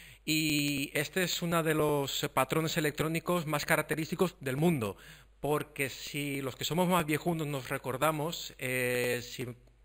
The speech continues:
al inicio de las televisiones privadas y al inicio de las televisiones autonómicas,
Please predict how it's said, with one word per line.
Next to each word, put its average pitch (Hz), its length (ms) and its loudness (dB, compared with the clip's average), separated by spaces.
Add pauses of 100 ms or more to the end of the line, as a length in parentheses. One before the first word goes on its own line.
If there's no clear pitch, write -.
(180)
al 131 160 -4
inicio 160 280 0
de 175 100 4
las 160 120 4
televisiones 156 520 -2
privadas 139 600 0 (260)
y 120 100 -2
al 120 80 0
inicio 147 380 -2
de 156 120 2
las 143 260 4
televisiones 139 540 -2
autonómicas, 135 720 0